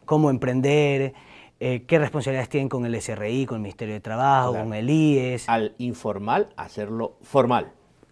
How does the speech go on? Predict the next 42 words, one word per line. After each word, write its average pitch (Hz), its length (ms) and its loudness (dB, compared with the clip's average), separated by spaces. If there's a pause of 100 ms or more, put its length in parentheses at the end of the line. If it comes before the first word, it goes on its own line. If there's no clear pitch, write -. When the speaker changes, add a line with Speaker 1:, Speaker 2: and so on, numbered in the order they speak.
(100)
Speaker 1:
Claro, 139 280 2
Speaker 2:
Muy 147 160 6
importante. 107 260 0
Speaker 1:
porque 170 120 2
eso 165 120 4
es 185 60 8
algo 185 160 6
que 170 60 4
nos 147 140 2
interesa 135 360 -2
a 165 40 0
nosotros 139 300 -4
mucho, 131 220 0
Speaker 2:
Claro. 110 160 0
Speaker 1:
que 104 60 -10
se-, - 40 -16
o - 40 -14
sea, 156 140 0
estas 175 200 0
empresas 156 480 -4
tecnológicas 147 440 -2
sean 139 160 -4
formales. 104 640 -6
Speaker 2:
Claro. - 160 -14 (280)
Speaker 1:
Y 135 40 -2
luego 214 140 12
de 254 60 10
recibir 208 260 6
toda 214 120 4
esta, 214 260 2 (280)
eh, 127 300 -2
capacitación 120 540 -2
empresarial, 127 640 -2
reciben 151 320 -2
una 170 200 0
capacitación 139 840 -4
técnica. 107 460 -4 (720)
En 165 160 4
este 170 200 2
caso 190 280 4
nosotros, 160 520 0
eh, 123 100 -16